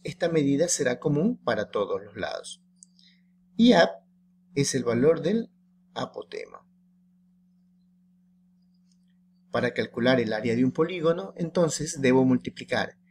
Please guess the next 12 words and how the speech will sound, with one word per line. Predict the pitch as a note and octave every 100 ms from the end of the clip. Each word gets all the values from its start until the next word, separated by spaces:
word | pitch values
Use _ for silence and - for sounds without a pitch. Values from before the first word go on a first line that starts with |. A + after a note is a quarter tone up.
| _ _ -
el | G#2+ G#2
número | A2 A#2+ C3 C#3 D3
de |
lados | G3 F3+ F#3 B3 - _ _ _ _ _
por | F#3+ E3 - - -
la | - A#2+ A#2
medida | A2+ A2 C3 C#3 D#3 D#3+
del | G3+ G#3+
lado | G3+ G3+ B3 - _ _ -
por | G#3
el | F3+ D#3+ C3+
apotema | A#2+ - A2 G#2 G2 -